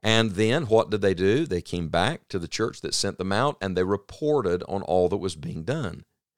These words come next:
So when we closed chapter fourteen, remember, they had come back to Antioch, and they rehearsed all that God had done with them.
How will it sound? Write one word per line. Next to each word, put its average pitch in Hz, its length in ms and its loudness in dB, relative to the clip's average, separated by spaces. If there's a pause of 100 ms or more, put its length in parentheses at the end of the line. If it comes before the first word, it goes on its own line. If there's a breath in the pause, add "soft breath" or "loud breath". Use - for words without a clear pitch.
(280)
So 147 320 8
when 143 120 0
we 151 80 4
closed 156 600 2
chapter 127 320 0
fourteen, 113 500 0
remember, 101 260 2
they 113 120 8
had 107 120 4
come 185 200 -2
back 156 160 -2
to - 120 -6
Antioch, 87 680 -2
and 101 120 -2
they 107 80 6
rehearsed 107 400 2
all 120 380 6
that 113 220 -6
God 107 400 2 (240 soft breath)
had 92 260 -4
done 95 260 0
with 82 200 -6
them. - 340 -12